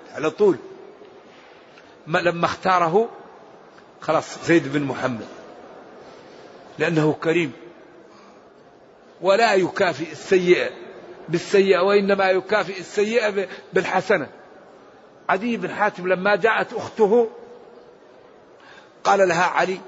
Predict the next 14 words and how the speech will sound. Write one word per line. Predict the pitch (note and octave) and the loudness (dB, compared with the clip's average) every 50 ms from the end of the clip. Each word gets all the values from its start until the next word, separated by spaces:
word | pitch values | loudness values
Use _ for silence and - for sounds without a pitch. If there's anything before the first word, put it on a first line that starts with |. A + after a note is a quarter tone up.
| - - - - - - - - - - - - | -20 -20 -20 -20 -20 -20 -20 -20 -20 -12 0 4
"قولي | G3+ A3 G#3+ G3 G#3+ G#3+ | 4 6 6 6 4 2
للنبي | F#3+ F#3+ F#3 F#3 G3 E3+ F3+ | 2 2 2 2 2 2 0
صلى | - - G3+ | -2 0 2
الله | F#3 F3+ | 2 2
عليه | F3 F3 | 2 0
وسلم | - - G3+ G#3 | 0 -2 -2 -2
أنك | G#3 G3 G3 F#3+ G3 G#3+ G#3+ - G3 | -2 -2 -2 0 0 0 0 0 -2
بنت | F3 A3 G3 - - | -2 -2 0 0 0
عدي | F3+ F3+ G3 F3 G3 | 0 2 2 0 0
بن | E3+ F3 D#3+ | 0 0 -2
حاتم، | D3+ D#3 E3 D3 - - - - - - - - - - - - | -2 -2 -4 -4 -4 -8 -14 -20 -20 -20 -20 -20 -20 -16 -8 -4
أنك | F#3 G#3 G#3+ - - | 0 0 0 0 0
بنت | E3+ A3+ G3 - - | 0 -4 -4 -2 -2
حاتم". | - C4 G#3 - - - | 0 0 0 0 -2 -10